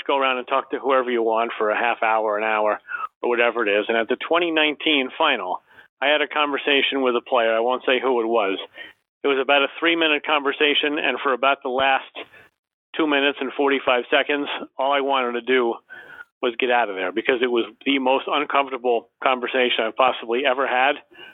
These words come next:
with a player who clearly just wasn't interested in engaging with me in that particular moment, or maybe ever. And that, that's fine. But guess what? I got to go around the room and talk to a lot of other people. I wound up having some very good conversations. But, you know, the way it goes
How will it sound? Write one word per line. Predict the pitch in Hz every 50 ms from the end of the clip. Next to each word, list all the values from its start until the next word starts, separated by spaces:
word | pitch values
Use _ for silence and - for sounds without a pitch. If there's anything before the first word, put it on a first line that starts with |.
| - - _ _ _ _ _ -
with | 131 120 123
a |
player | 117 - - 135 127 143 165 180 170 - -
who | - 143 139 135 - _ -
clearly | - 180 190 214 208 170 147 151 170 165 - _ _ _ _ -
just | - 190 - - -
wasn't | 170 208 202 180 208
interested | 220 214 202 190 - - 196 202 190 185
in | 226 202 180 180
engaging | 175 165 196 202 202 175 147 147 139
with | 131 131 117
me | 131 131 131 131 147
in | 151 139 151
that | 156 160 151 -
particular | 151 - - 175 151 - 139 139 139
moment, | 139 143 151 147 143 147 147 165
or | 185 151 120
maybe | 127 139 151 147 143 147 160
ever. | 160 147 135 120 120 117 113 - - - - - - - _ _ _ _ _ _ _ -
And | - - 135 139
that, | 156 - -
that's | - 175 - - -
fine. | - 254 247 160 107 87 - - - _ _ _ _ _ _
But | - 220 214 165 156 131 _ _ _ _ -
guess | - 160 151 -
what? | - 170 151 123
I | 120
got | 123 143 147 -
to | - 135
go | 143 143 143
around | 131 131 139 139 139 135
the | 123 113
room | 139 156 143 120 110 113 110 - - - - -
and | 139 117 -
talk | 139 131 127 -
to | - 127
a | 123 120
lot | 123 127 117
of | 110
other | 135 147 139 117
people. | 104 - 110 98 - 117
I | 104 110
wound | 110 110 113 117
up | 120 113
having | 117 117 117 110 113 110 -
some | - 123 117
very | 123 113 110 117
good | 127 139 135 131
conversations. | - 117 107 107 107 - - 127 113 - - 98 92 92
But, | - 131 123 127 -
you | - 139 113
know, | 104 110
the | 107 113
way | 120 147 156 151
it | 143 -
goes | - 143 135 123